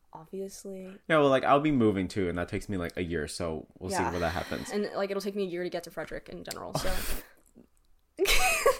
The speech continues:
Speaker 1: I'll be, like, trekking to Harlem. <laughs>
Speaker 2: 'Cause I know, like,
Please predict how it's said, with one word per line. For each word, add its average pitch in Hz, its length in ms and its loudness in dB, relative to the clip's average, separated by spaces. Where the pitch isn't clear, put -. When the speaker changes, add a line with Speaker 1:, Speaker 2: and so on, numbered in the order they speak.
Speaker 1:
I'll 494 200 2
be, 381 60 6
like, 359 140 4
trekking 196 460 0
to 196 120 -2
Harlem. 185 380 -2
<laughs> 453 140 2
Speaker 2:
'Cause 247 140 6
I 240 100 8
know, 233 200 8
like, 269 240 4